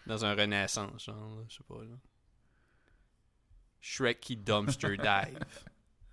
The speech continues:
Speaker 2: Ouais.
Speaker 1: Ouais.
Speaker 2: Shrek avec comme des vieux chars.
Speaker 1: <laughs> Le, Shrek, Shrek dans... Shrek dans sa swamp, tu sais, tout avec la, la,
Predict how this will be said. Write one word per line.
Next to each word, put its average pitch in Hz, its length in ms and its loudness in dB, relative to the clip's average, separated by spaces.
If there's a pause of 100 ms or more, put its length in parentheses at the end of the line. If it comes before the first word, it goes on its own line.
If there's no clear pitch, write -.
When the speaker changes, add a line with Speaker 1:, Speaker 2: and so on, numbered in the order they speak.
(1300)
Speaker 2:
Ouais. 139 100 -6
Speaker 1:
Ouais. 113 80 -4 (1700)
Speaker 2:
Shrek 147 500 8
avec 110 280 6
comme - 180 10
des 359 200 8
vieux 190 220 6
chars. - 160 8 (140)
Speaker 1:
<laughs> - 160 2
Le, 165 120 8 (920)
Shrek, 156 340 0 (380)
Shrek 160 320 2
dans... 135 240 4 (280)
Shrek 147 340 -2
dans 123 180 4
sa 123 220 4
swamp, 127 440 0
tu - 140 -6
sais, 131 80 -2
tout - 180 -14
avec 131 160 0
la, 117 240 6
la, 113 460 0